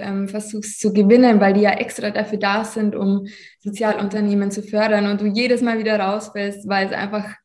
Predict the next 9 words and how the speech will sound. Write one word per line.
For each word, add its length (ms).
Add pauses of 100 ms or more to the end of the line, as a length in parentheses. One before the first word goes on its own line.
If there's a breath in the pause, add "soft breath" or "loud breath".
(160)
mit 180
der 80
deutschen 400
Bürokratie 760
fast 260
unmöglich 640
ist, 260
<laughs> 60
irgendwas 540